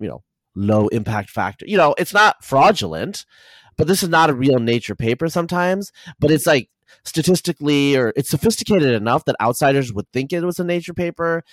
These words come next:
And so that, those are the kind of things that's, like, makes me always suspicious when people are like, "Well, it's in a high impact journal." 'Cause it's like, if it's not my field, I don't really know if it should be in a high impact journal, 'cause a lot of times it shouldn't. And later it turns out that, like, oh, the science paper had, like, massive problems. And,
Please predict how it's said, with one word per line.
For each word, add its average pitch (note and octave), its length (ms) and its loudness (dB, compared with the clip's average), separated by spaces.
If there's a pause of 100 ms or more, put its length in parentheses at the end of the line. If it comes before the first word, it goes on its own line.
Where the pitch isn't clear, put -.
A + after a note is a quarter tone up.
(220)
And C3 120 -4
so E3+ 120 2
that, G#3 240 2
those B3+ 160 0
are B3+ 40 -4
the G3 60 -2
kind E3+ 180 -2
of B2+ 60 -6
things C3+ 220 -4
that's, A#2+ 200 -4
like, A2+ 140 -4
makes B2 260 -4
me A#2+ 100 -8
always A#2+ 340 -4
suspicious A#2 680 -6
when A2 100 -10
people G#2 240 -8
are G2+ 40 -2
like, G2 160 -6 (200)
"Well, C3 260 4
it's B2 120 -2
in B2+ 60 2
a G#2+ 40 2
high A#2+ 240 2
impact G#2+ 420 -2
journal." E3 220 0
'Cause D#3+ 140 -6
it's E3+ 120 -10
like, D#3 140 -4 (360)
if E3 120 -4
it's - 180 -4
not C#4 200 -2
my F#3+ 140 -2
field, A#3+ 320 -4 (100)
I F3 120 2
don't D4 160 -2
really B3+ 240 -6
know A3+ 500 0
if D#3+ 180 -4
it - 100 -6
should - 240 -4
be B3 120 -2
in A#2+ 100 0
a G2+ 40 -4
high A2+ 160 -6
impact G2 360 -6
journal, G#2 200 -6
'cause B2 120 -8
a - 20 -4
lot F3 160 2
of D#4 80 0
times D#3 480 0 (500)
it E3 120 -2
shouldn't. - 460 -4 (260)
And F#3 100 4
later A3+ 220 6
it G#3 80 0
turns E3 320 0
out C#3+ 360 6
that, C3 140 2
like, B2+ 160 0
oh, D3+ 160 6
the B2 140 0
science C3 320 -2
paper A#2+ 320 -2
had, A#2 200 0
like, G2+ 140 -6
massive G#2+ 380 -4
problems. B2 800 2
And, D#2+ 140 -10